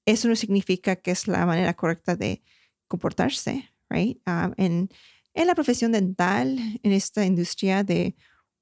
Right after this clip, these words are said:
oradores y influencers y todo, muchas de relaciones. Y este,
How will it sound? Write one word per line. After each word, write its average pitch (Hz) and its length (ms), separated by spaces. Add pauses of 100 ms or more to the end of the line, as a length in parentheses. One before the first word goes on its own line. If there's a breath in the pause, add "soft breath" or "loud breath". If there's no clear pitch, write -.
(120)
oradores 180 720
y 170 400
influencers 185 840
y 175 80
todo, 175 360 (440 soft breath)
muchas 220 280
de 349 60
relaciones. 226 920 (180)
Y 185 240
este, 180 720